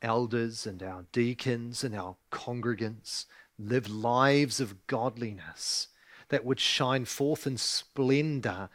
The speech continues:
and brilliance that no one would be able to oppose.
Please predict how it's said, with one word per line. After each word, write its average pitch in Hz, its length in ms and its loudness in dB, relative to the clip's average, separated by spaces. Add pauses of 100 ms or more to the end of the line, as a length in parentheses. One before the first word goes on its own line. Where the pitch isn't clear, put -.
(120)
and 107 240 -4
brilliance 113 720 0
that 110 160 -4
no 120 400 4
one 131 300 2
would 110 160 -4
be 113 220 0
able 104 440 -4
to - 140 -8
oppose. - 840 -10